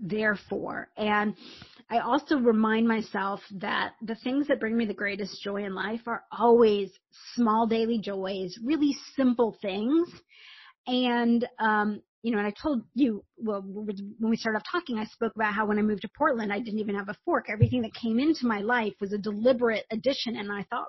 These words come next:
really, um, I, I was very mindful about what I chose to bring in.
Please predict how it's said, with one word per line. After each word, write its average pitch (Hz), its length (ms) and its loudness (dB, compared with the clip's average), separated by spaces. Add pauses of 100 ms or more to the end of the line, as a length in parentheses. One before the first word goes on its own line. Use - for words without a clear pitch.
really, 240 580 -2 (520)
um, 202 460 0 (1000)
I, 202 100 -6 (120)
I 226 140 0
was 220 160 0
very 262 180 6
mindful 240 420 6
about 185 220 0
what 202 120 0
I 208 120 0
chose 214 460 0
to 208 60 -6
bring 202 260 -2
in. 226 320 0